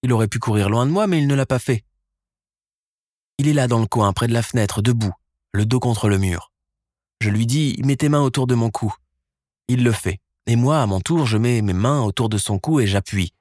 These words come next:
j'appuie, j'appuie. Je lui dis à cet instant, « Je ne vais pas te faire de mal, pas pour de vrai. » Je n'avais pas l'intention de le tuer. Jamais.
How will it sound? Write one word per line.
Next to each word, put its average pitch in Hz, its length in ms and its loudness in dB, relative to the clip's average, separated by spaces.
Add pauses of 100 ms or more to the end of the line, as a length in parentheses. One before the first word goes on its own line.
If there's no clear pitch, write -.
(100)
j'appuie, 117 440 -2 (240)
j'appuie. 117 460 -2 (800)
Je 120 120 0
lui 135 160 0
dis 156 160 -2
à 147 40 -2
cet 110 180 -4
instant, « 135 380 -2 (880)
Je 127 120 0
ne 143 100 2
vais 151 100 -2
pas 147 160 -2
te - 60 -12
faire 139 180 0
de 143 80 2
mal, 147 300 0 (340)
pas 117 80 -2
pour 120 180 0
de 123 80 2
vrai. » 120 320 0 (1120)
Je 120 120 -4
n'avais 110 180 2
pas 117 140 0
l'intention 110 440 -2
de 101 60 2
le 95 80 -2
tuer. 92 340 -4 (540)
Jamais. 104 340 0